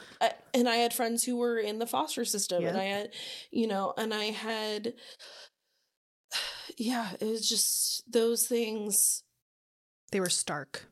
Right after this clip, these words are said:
Speaker 1: They were stark, especially growing up in Arizona.
Speaker 2: Mm-hmm.
Speaker 1: I was aware of them from a younger age.
Speaker 2: Yeah.
Speaker 1: When you grow up in a border state, when you gr-,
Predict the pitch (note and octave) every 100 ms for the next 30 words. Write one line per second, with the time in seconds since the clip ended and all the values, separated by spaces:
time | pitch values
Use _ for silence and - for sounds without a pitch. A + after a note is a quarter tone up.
0 | - A#3+ A3+ A#3 - C4 C4 - A#3 B3
1 | A#3 A3+ A3+ G#3+ G#3+ G#3 G#3 G3+ G3+ G#3+
2 | G3+ F#3+ G3+ - F#3+ F3 E3+ E3 - _
3 | _ _ _ A3 G3+ F#3 F#3 F#3+ G3 G#3+
4 | G3+ G3+ F#3+ G3 G3 G3 F#3+ F#3 F#3 F3+
5 | F3+ F3 F3+ F#3 E3+ D3+ - _ _ _
6 | _ _ _ _ _ _ _ - G#3+ F#3
7 | F3 F#3 F#3 F#3+ F#3 F#3 F3 F3+ - F3+
8 | F3 D#3+ F3 E3+